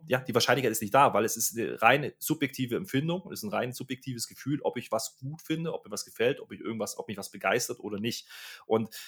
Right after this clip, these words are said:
das ist ja auch der Grund, warum man so oft Allstars wieder zurückgebracht hat, gerade bei W W E, ja, weil die genau wussten, okay, wir triggern damit Leute, die schon lange nicht mehr zuschauen, wenn aber der Undertaker auftritt, schalten die wieder ein.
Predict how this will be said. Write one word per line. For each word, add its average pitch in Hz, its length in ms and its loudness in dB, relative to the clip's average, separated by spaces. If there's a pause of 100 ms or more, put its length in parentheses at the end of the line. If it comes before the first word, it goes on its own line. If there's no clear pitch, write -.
(1080)
das 143 160 6
ist 175 120 6
ja 160 80 10
auch 143 60 8
der 147 100 6
Grund, 156 180 4
warum 143 160 6
man 143 180 0
so 123 200 4
oft - 240 2
Allstars 131 480 4
wieder 110 120 0
zurückgebracht 104 460 -4
hat, 95 100 -2
gerade 98 200 0
bei 101 100 -2
W 98 140 -2
W 101 40 0
E, 120 380 -4
ja, 123 220 0
weil 113 160 4
die 123 60 -6
genau 120 280 2
wussten, 131 460 -4
okay, - 420 -4
wir 110 100 -2
triggern 127 320 0
damit 110 280 -2
Leute, 117 340 2
die 107 340 -10
schon 107 220 -2
lange 147 240 4
nicht 165 140 -6
mehr 156 100 -4
zuschauen, 127 520 0
wenn 113 120 0
aber 110 120 0
der - 120 0
Undertaker 113 340 0
auftritt, 95 320 0
schalten 101 280 -6
die 98 140 -8
wieder 95 200 -2
ein. 131 240 0